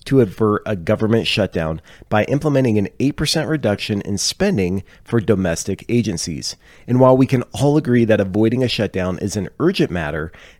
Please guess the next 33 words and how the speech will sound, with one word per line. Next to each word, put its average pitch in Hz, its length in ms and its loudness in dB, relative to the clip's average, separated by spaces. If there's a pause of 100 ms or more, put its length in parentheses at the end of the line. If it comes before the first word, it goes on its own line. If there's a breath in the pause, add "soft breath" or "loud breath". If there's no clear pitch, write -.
this 151 180 2
type - 180 -2
of 185 140 -2
cut 92 380 -4
wouldn't 107 440 0
be 107 280 2
without 95 420 -2
significant 104 540 -2
effects 92 480 -6
to 101 100 -6
various 98 460 -2
sectors 85 560 -8
of 90 80 -12
the 85 120 -6
economy. 113 520 -2 (400 soft breath)
So 98 400 2
let's 120 180 0
unpack 110 360 -2
those. - 280 -8 (460 soft breath)
In 151 100 4
particular, 101 540 -2
the - 120 -4
proposed 131 540 0
spending 101 360 -2
cuts 87 360 -4 (300 soft breath)
could 110 220 0
directly 113 580 0
impact 90 480 -6
critical 127 360 -4
areas 95 360 -2
such 87 180 -8
as 90 160 -8
healthcare, 139 580 -2